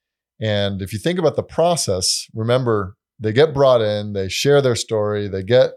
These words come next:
interviewed, they get voted on. If, if, let's say each of those takes five minutes, like, that's a long time. That's a cup-,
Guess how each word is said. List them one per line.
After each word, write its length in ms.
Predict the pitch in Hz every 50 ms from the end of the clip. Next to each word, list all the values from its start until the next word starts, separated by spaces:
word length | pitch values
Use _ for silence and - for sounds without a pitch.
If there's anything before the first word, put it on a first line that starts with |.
| _ _ _ _ _ _ _ _ -
interviewed, 540 | 117 117 110 110 107 95 101 104 104 104 95
they 80 | 95 104
get 160 | 104 120 127 127
voted 380 | 113 107 117 113 110 107 104 101
on. 300 | 101 98 101 98 95 90 _ _ _ _ _ _ _ _ _
If, 140 | 113 107 101 -
if, 220 | - 139 123 - - - -
let's 300 | 156 151 170 185 185 -
say 220 | - 170 151 131
each 280 | 139 - 139 139 143 -
of 100 | 143 127
those 200 | 117 123 113 113
takes 480 | - - 120 110 104 98 - - - - _ _ _ _ -
five 300 | - 98 101 107 104 107
minutes, 640 | 131 165 165 110 - - - - - - - - - _
like, 220 | - 113 110 - -
that's 220 | - 143 185 175 -
a 80 | 123
long 600 | 101 98 95 95 98 98 104 110 120 123 127 131
time. 260 | 123 - 156 175 170 127
That's 120 | 117 113
a 60 | 120
cup-, 320 | - - - 123 - -